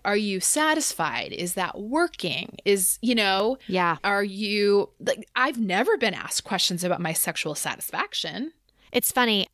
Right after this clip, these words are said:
Speaker 2: I have, but it's been a female O B G Y N.
Speaker 1: Ah,
Speaker 2: You know,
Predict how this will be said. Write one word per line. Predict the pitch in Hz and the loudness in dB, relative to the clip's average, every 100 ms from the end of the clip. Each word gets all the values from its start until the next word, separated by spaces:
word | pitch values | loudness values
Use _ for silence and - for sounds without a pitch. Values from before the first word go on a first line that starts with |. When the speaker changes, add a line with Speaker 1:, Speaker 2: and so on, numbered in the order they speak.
| - | 0
Speaker 2:
I | 202 220 | 2 2
have, | 226 208 175 226 285 311 220 | -2 -2 0 2 0 -2 -4
but | 220 175 | 0 2
it's | 185 175 | 2 0
been | - 190 | 0 0
a | 170 | 0
female | - - 190 180 170 147 139 143 - _ _ - | -4 -4 -2 0 2 2 2 0 -6 _ _ -2
O | 165 | 0
B | 156 | 0
G | - - | -2 -2
Y | 95 | -4
N. | 78 - 196 | -6 -4 0
Speaker 1:
Ah, | 226 226 208 196 185 180 | 2 4 2 0 -2 0
Speaker 2:
You | |
know, | 185 160 165 | 2 2 0